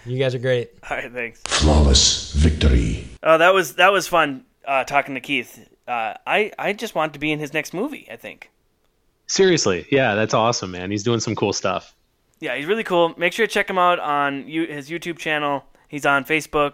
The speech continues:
Speaker 2: and he's on Twitter, and he doesn't know how to use it, just like us. So, uh, reach
Speaker 4: Mm-hmm.
Speaker 2: him on Facebook or, or through <clears throat> YouTube. But, uh,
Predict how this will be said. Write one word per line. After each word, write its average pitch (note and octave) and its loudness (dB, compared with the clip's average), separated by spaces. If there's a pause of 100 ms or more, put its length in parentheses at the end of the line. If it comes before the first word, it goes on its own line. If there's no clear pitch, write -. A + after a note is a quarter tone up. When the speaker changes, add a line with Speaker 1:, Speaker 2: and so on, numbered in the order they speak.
Speaker 2:
and C3 -6
he's C#3 -2
on E3+ 4
Twitter, E3+ 0
and D#3+ -4
he C#3+ -6
doesn't C#3+ -4
know D#3+ -2
how D#3 -2
to D3+ -4
use C#3+ -6
it, C#3+ -10
just B2+ -14
like B2+ -10
us. D3+ -2
So, A#2+ -6 (380)
uh, A2 -4
reach A#2 -4
Speaker 4:
Mm-hmm. C#3 0
Speaker 2:
him C#3+ -2
on B2 -6
Facebook A#2+ -10
or, A2 -10
or A2+ -10
through A#2 -12
<clears throat> D#3 2
YouTube. G#2+ -12
But, G2+ -16
uh, F#2+ -14